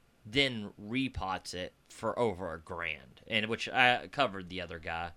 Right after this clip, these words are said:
by quite a bit. Uh, and he calls, and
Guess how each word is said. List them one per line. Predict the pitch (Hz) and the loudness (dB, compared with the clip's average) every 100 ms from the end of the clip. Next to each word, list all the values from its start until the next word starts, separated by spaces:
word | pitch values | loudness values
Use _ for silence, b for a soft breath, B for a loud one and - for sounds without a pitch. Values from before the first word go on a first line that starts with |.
| b b b - | b b b 0
by | 101 90 | 2 2
quite | - 87 | 0 -2
a | 85 | -2
bit. | 78 85 85 - - B B B B B B - | -6 -6 -8 -14 -20 B B B B B B 0
Uh, | 107 107 101 | 4 4 2
and | - 110 104 101 | 4 4 4 0
he | 117 | -4
calls, | 92 92 85 82 80 - - - _ - | -4 -2 -2 -4 -8 -10 -12 -16 _ -4
and | 120 117 110 104 98 | -2 0 0 -2 -4